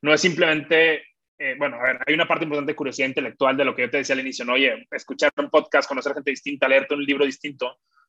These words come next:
pero también que ese aprendizaje esté ligado a tus problemas del día a día, ¿no?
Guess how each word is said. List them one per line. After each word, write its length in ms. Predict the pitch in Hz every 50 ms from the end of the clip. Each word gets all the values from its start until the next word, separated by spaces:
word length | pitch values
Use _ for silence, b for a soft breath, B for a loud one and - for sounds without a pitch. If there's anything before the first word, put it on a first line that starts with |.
| _ _
pero 160 | _ 170 170 -
también 340 | 165 156 160 160 175 170 -
que 80 | 180
ese 120 | 165 - 196
aprendizaje 540 | - 196 185 165 139 - 147 139 - - 151
esté 220 | - - 160 147
ligado 680 | 151 156 147 143 135 135 139 143 147 151 156 147 - _ _ _ _ _ _ _ _ _ _
a 120 | 131 131 -
tus 160 | 147 139 -
problemas 720 | - 143 131 127 135 139 143 143 151 151 143 - - - -
del 160 | 139 127 123
día 140 | 135 139 127
a 40 |
día, 240 | 131 135 131 117 110
¿no? 240 | 113 123 139 147